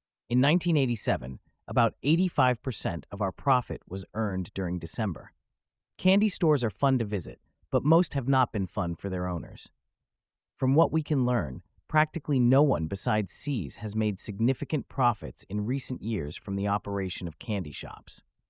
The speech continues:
Clearly, Chuck's record at See's is not due to a rising industry tide. Rather, it is a one-of-a-kind performance. His achievement requires an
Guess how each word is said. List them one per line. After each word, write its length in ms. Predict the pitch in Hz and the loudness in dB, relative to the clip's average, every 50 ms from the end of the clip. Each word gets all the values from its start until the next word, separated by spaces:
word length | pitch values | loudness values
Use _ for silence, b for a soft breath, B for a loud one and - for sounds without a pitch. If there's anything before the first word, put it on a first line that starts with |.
| _ _ _ _ _ _ _ _ _ _ _ - | _ _ _ _ _ _ _ _ _ _ _ -10
Clearly, 500 | - - 165 165 151 110 80 - - - _ _ _ _ _ | -2 2 4 4 4 2 0 -4 -8 -14 _ _ _ _ _
Chuck's 340 | - - 185 180 - - - | -2 0 2 2 2 0 2
record 320 | 131 139 135 - - 120 | 2 2 2 2 0 0
at 140 | 107 87 - | 0 0 0
See's 460 | - - - 131 113 85 67 73 - | 0 0 0 0 -2 -2 -2 -4 -6
is 160 | - 95 104 113 | -6 -4 0 2
not 280 | 117 120 127 - - | 2 2 2 2 0
due 160 | - 127 117 110 | 0 0 0 0
to 160 | - - 110 | 0 0 -2
a 60 | 95 | 0
rising 460 | 92 101 101 101 104 104 101 101 98 | 0 2 2 2 2 2 2 0 -2
industry 440 | 90 95 92 87 85 - - 87 82 | -2 -2 -2 -4 -4 -6 -6 -8 -8
tide. 460 | - - - 82 71 65 67 - - _ _ _ _ _ _ _ _ _ _ _ - | -8 -6 -6 -6 -6 -8 -10 -14 -18 _ _ _ _ _ _ _ _ _ _ _ 2
Rather, 460 | 113 120 123 131 110 87 - 101 - _ | 4 4 4 4 2 -2 -6 -8 -12 _
it 100 | - 117 | -6 -2
is 140 | 117 113 113 | 0 0 2
a 40 | 117 | 0
one-of-a-kind 800 | 110 110 123 131 143 143 139 139 - - 123 120 113 113 107 98 | 0 2 2 2 2 2 0 -2 -4 -4 -2 0 0 0 -2 -4
performance. 720 | - 101 - - - - 143 120 - - - - - - _ _ _ _ _ _ _ _ _ _ _ _ _ _ | -8 -12 -8 -6 -6 -6 -6 -8 -10 -14 -12 -12 -12 -12 _ _ _ _ _ _ _ _ _ _ _ _ _ _
His 160 | - 143 120 | -2 0 0
achievement 520 | 127 117 - - 170 175 170 165 185 175 - | 0 0 0 0 2 2 2 2 0 0 0
requires 520 | 120 113 - - 131 120 113 113 110 107 | -4 -8 -4 0 2 4 4 2 2 0
an 100 | 104 | -2